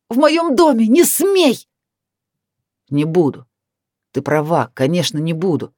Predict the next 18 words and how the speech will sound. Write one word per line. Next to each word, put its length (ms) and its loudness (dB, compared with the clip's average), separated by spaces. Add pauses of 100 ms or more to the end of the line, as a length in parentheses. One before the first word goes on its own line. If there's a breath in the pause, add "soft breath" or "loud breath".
(760)
Он 160 -8
прячет 360 -6
лицо 280 -4
в 80 -4
местечке 540 -2
у 20 0
основания 580 -6
шеи. 380 -16 (720 loud breath)
Ведёт 320 0
открытым 440 -4
ртом 320 -2
по 120 -2
плечу, 520 -8 (300 soft breath)
оставляя 500 -2
на 140 -2
коже 300 -2
влажные 440 -4
следы, 540 -4